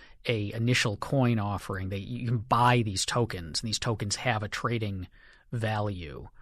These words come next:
Um, and so that's what this, the, the outstanding value of the Augur tokens.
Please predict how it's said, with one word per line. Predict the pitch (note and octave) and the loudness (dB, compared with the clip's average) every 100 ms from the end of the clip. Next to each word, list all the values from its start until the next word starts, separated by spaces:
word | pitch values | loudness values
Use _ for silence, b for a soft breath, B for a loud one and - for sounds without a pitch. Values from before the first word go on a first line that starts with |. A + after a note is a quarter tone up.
| b b b | b b b
Um, | - G2 F2+ | -2 -2 -4
and | - | -2
so | - | 2
that's | A#2 A#2 - | 2 2 0
what | G#2+ - | -4 -4
this, | G2 - - - | 0 2 0 -2
the, | A2 | -6
the | G#2 A#2 | -2 0
outstanding | A2 A2 - A2+ G2+ | 0 0 2 0 0
value | G#2 G#2+ A2 A2 | 0 2 4 2
of | G#2 | 0
the | G2 | -2
Augur | F#2+ G#2 G#2 | 0 2 2
tokens. | G2 - F#2 G2 E2+ E2+ - - | -2 -4 -4 -6 -6 -4 -2 -2